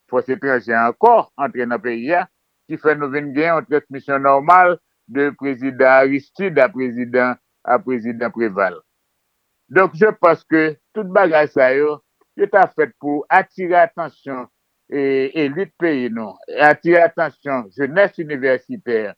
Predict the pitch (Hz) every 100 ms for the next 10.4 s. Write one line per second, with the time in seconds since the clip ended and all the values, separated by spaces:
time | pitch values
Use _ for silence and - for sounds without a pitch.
0 | _ _ _ _ - 190 185 180 180 185
1 | 156 214 208 185 180 180 - _ - 175
2 | 180 185 175 _ 220 214 - - 196 185
3 | 233 240 202 _ _ _ _ _ _ 185
4 | - 190 180 180 156 190 196 190 180 170
5 | 156 139 208 220 214 - _ _ _ _
6 | _ - 180 180 170 139 175 175 _ 175
7 | 160 151 170 165 - 160 156 139 151 143
8 | _ _ 214 175 131 113 110 87 _ _
9 | _ _ 156 170 165 151 143 - _ 185
10 | 143 113 104